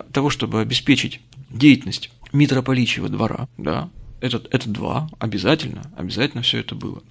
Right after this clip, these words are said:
Там были переводчики, и знание греческого существовало. Но это была пе-, переводческая такая вот деятельность, ну, такая очень прикладная, очень прикладная.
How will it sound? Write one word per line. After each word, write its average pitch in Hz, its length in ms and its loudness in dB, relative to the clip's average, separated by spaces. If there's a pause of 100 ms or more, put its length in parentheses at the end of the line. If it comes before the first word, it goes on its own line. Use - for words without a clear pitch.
(140)
Там 113 180 0
были 123 160 6
переводчики, 143 520 6
и 135 40 4
знание 139 460 6
греческого 135 460 2
существовало. - 680 -6
Но 143 400 4
это 151 320 4
была 123 400 2
пе-, - 260 -6
переводческая 123 880 0
такая - 420 -4
вот - 320 -10
деятельность, - 720 0 (140)
ну, 131 80 -6
такая 110 240 -2 (140)
очень 127 260 4
прикладная, - 640 -4 (160)
очень - 200 -4
прикладная. - 640 -12